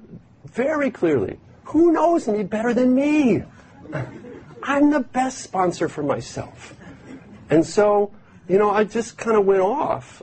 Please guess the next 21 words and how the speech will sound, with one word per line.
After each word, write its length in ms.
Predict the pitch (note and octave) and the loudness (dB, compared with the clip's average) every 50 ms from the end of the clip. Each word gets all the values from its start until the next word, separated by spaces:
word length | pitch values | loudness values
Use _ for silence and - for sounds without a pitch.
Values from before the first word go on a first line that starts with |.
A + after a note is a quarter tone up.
| - - | -8 -6
on 240 | C#3 D3 D3+ D#3 | -4 -2 0 0
a 80 | D3+ C#3+ | 0 -2
path 480 | B2+ - - D#3 D#3 D#3 D#3+ D#3 - - | -4 -4 -2 0 2 2 0 0 0 0
of 220 | D3 C3+ B2+ - - - _ - | -2 -2 -2 -6 -16 -20 _ -20
seeking 600 | - - - - - A#3 B3+ B3 - B3+ A#3+ A3 | -18 -16 -12 -6 -4 -2 -2 0 0 2 2 4
relief 680 | G3+ E3+ C#3+ A2+ G2+ G2 G2 A2 B2+ B2+ - - - _ - - - - - - | 4 2 2 0 -2 -2 -2 -4 -6 -8 -12 -20 -20 _ -20 -20 -20 -20 -10 -4
and 220 | - C#3 D3 D3+ | -2 -2 0 2
looking 320 | F3+ A#3+ C4 - A#3+ G#3 | 0 0 0 0 0 0
at 120 | F#3 D#3+ - | 0 0 -2
recovery 460 | - C3+ C3 - G#3+ B3+ C4 A3+ D3 | -4 -8 -6 -4 -4 -4 -2 -4 -4
programs 760 | - - - C3+ C3 B2+ C#3 C#3 C3 C3 C#3 C#3+ C3+ - - - - - - - - - - - | -4 -4 -2 -2 -2 0 0 0 2 0 0 -2 -4 -8 -14 -20 -20 -20 -20 -20 -20 -20 -6 0
as 220 | - C#3+ C#3 C3 | 0 0 0 0
a 80 | D3 C3 | -4 -8
series 480 | B2+ - - E3+ D#3+ D#3+ D#3 C#3 - - | -6 -4 0 0 2 2 0 0 0 0
of 360 | D3 C#3 C3+ C3+ C3+ C3+ - - - - - - - _ - - - - - - - - - | 2 2 2 0 -2 -6 -14 -20 -20 -20 -20 -20 -20 _ -20 -20 -20 -20 -20 -20 -20 -20 -20
self-help 880 | - - - - - - G3 A3 C4 C4 - - - A#3+ F4 F4+ - | -20 -18 -18 -8 -4 0 0 0 0 -2 -6 -8 -6 -6 -6 -6 -8
programs, 840 | - - - G#2+ F#2+ F#2 F#2+ - - - - - - - - - - - - - - - - - - - - - - - - - - - - - - - - - - - - - G3 - | -6 -2 -2 0 0 -2 -4 -10 -12 -18 -20 -20 -20 -20 -20 -20 -20 -20 -20 -20 -20 -20 -20 -20 -20 -20 -20 -20 -20 -20 -20 -20 -20 -20 -20 -20 -20 -20 -20 -20 -20 -20 -20 -10 -6 -2
all 260 | - F#3 A3 A#3+ C4+ | 0 2 2 2 2
about 240 | G#3 A3 G3+ G3+ F#3+ | 2 0 0 2 0
improving 760 | F#3 F3+ - - - - A3 A3 G#3+ F#3+ G3+ G3 F#3+ F#3+ F#3+ | 0 -2 -2 -6 -4 -2 -2 0 2 2 2 2 0 -2 -4
me. 360 | G3 G3 F#3+ D3+ G2 E2+ F#2 | -4 -4 -4 -4 -6 -8 -10